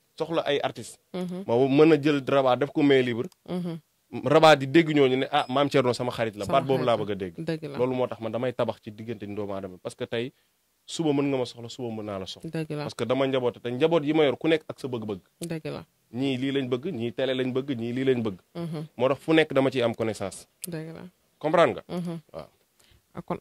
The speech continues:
Speaker 2: alhamdulilah, santaat yàlla bu baax a baax rek, di kontaan tamit bu baax ci teew bi nga fi teew tamit. Di ci kontaan bu baax a baax, di wax ne kontaan nañ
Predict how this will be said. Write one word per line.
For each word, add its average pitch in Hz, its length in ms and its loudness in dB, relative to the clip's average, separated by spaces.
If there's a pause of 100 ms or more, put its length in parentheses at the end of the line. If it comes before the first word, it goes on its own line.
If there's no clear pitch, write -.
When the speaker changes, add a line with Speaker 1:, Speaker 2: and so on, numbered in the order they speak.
Speaker 2:
alhamdulilah, 180 680 -6 (440)
santaat 208 460 -6
yàlla 170 220 0
bu 160 160 -6
baax 180 260 -2
a 185 40 -8
baax 165 240 -8
rek, 202 160 -12
di - 160 -20
kontaan 180 400 -8
tamit 160 260 -10
bu 156 120 -16
baax 185 360 0
ci 180 400 -2 (1040)
teew 226 200 10
bi 180 140 6
nga 185 60 2
fi 202 120 0
teew 143 320 4
tamit. 143 240 -2 (360)
Di 165 120 -10
ci 180 120 -4
kontaan 165 440 -2
bu 147 120 -6
baax 175 280 -2
a 175 40 -2
baax, 151 240 -4 (140)
di 160 440 0
wax 165 180 -2
ne 151 240 0 (280)
kontaan 175 460 -6
nañ 170 160 -6